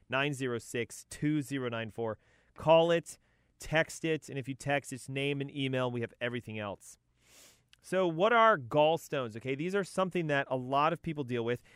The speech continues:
It's estimated that twenty-five percent of women will deal with a gallstone issue at some point in their life, and about twenty percent of men will also deal with it. Gallstones specifically imply a, uh,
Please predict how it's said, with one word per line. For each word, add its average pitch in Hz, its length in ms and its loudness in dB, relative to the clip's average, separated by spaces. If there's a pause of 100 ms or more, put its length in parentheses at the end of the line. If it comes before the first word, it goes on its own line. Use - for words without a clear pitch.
It's 139 180 -2
estimated 180 460 2
that 143 140 0
twenty-five 180 920 -2
percent 156 400 -6
of 127 160 -6
women 127 380 -2
will 131 100 -4
deal 160 320 -2
with 170 180 -2
a 143 60 -4
gallstone 131 540 -2
issue 123 260 -4
at 113 60 -8
some 147 220 -4
point 131 220 -4
in 117 60 -4
their 113 60 -6
life, 113 280 -4 (320)
and 135 120 -2
about 139 140 2
twenty 180 320 0
percent 156 320 -2
of 120 100 -4
men 135 220 -2
will 131 80 -2
also 147 400 2
deal 113 220 -2
with 107 220 -6
it. 107 140 -6 (800)
Gallstones 165 760 4
specifically 151 840 -4
imply 135 640 0 (360)
a, 139 380 2 (480)
uh, 151 560 2